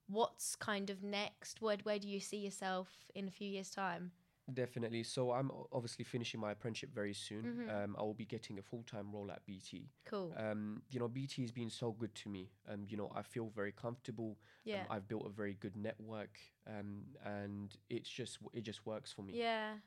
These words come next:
Speaker 2: Um, and so I really want to pursue a career and kind of work my way up within
Speaker 1: Mm-hmm.
Speaker 2: B T itself.
Speaker 1: Yeah.
Speaker 2: And hopefully, you know, become a competent software developer.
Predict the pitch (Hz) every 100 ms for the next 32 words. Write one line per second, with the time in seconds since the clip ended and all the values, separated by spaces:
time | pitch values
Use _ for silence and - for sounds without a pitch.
0 | - 113 107 104 104 120 113 117 123 113
1 | 110 107 - 113 - 113 101 - 107 101
2 | 95 104 - - - 107 98 107 104 -
3 | 101 101 104 95 - 110 104 101 101 95
4 | - 98 - - 101 95 - - _ -
5 | 208 185 110 113 113 - 110 101 101 107
6 | 98 - 101 - 101 95 - 110 101 -
7 | - - 107 107 98 101 110 104 98